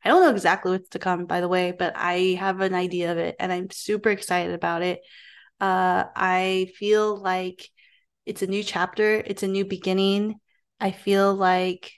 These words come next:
I'm able to be more in the roles, uh, in my life right now that I really wanna be in versus, like, I feel like I have to be in and juggling all the things. I'm, I'm very much more intentional about how my time is spent.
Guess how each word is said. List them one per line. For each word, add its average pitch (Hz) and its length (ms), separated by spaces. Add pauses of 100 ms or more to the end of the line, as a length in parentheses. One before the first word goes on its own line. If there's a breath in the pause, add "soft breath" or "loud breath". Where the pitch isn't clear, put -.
(160)
I'm 190 280
able 196 320
to 196 120
be 190 720
more 196 400
in 196 300
the 196 100
roles, 190 720 (480 soft breath)
uh, 185 540 (120)
in 202 100
my 196 160
life 202 220
right 202 140
now 202 160
that 190 100
I 180 80
really 190 220
wanna 190 380
be 247 240
in 269 340
versus, 190 380
like, 180 120
I 180 80
feel 180 140
like 175 140
I - 40
have 180 320
to 208 100
be 214 220
in 220 340
and 170 140
juggling 185 340
all 190 120
the 196 80
things. 226 460
I'm, 180 260
I'm 180 220
very 196 220
much 190 280
more 180 400 (720)
intentional 196 720
about 196 220
how 190 80
my 190 140
time 180 260
is 190 120
spent. 262 380